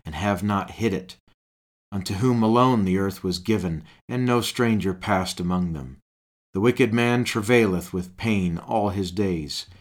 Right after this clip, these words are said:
and the number of years is hidden to the oppressor. A dreadful sound is in his ears. In prosperity the destroyer shall come upon him. He believeth not that he shall return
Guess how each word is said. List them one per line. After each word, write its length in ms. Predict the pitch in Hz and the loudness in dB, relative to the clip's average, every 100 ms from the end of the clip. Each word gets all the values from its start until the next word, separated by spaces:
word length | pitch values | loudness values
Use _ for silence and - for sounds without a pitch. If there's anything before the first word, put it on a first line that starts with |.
| - - | -20 -12
and 100 | 82 | -4
the 80 | 90 | 0
number 380 | 110 120 113 107 | 2 2 4 2
of 100 | 95 | 4
years 400 | 110 113 107 101 | 4 6 4 0
is 240 | 90 - | -4 0
hidden 460 | 131 95 82 73 - - - | 0 2 -2 -4 -12 -20 -14
to 80 | 85 | -6
the 120 | 87 | -4
oppressor. 640 | 85 - 107 - 76 65 - _ _ _ _ _ _ _ - | -4 -2 -2 -2 -8 -12 -16 _ _ _ _ _ _ _ -14
A 40 | |
dreadful 640 | 80 87 110 110 87 101 92 | -12 -2 0 2 -2 -6 -2
sound 560 | - 110 101 98 87 | 0 0 0 -2 -4
is 140 | 85 92 | -4 -4
in 120 | 87 | -4
his 200 | 90 90 | -2 0
ears. 520 | 92 90 80 76 - _ _ _ - | 2 2 -2 -6 -12 _ _ _ -12
In 120 | 90 | -8
prosperity 720 | - 104 - - 117 107 95 | 2 2 2 2 2 2 0
the 140 | 82 90 | -2 -4
destroyer 600 | 90 - 117 110 107 92 | -6 -4 0 2 2 0
shall 280 | 92 98 90 | -2 -4 -6
come 260 | - 92 | -4 -2
upon 380 | 90 104 107 95 | -2 0 0 0
him. 280 | 90 78 - - - _ | -2 -6 -8 -16 -20 _
He 100 | 107 | -4
believeth 500 | 95 110 117 104 107 | 0 4 4 2 -2
not 420 | 104 113 123 - - - - | 0 4 4 0 -14 -20 -10
that 120 | 95 | -8
he 120 | 90 | -4
shall 260 | 98 - 104 | -4 0 0
return 720 | 101 98 - 113 107 101 90 | 0 -2 -2 0 2 0 -4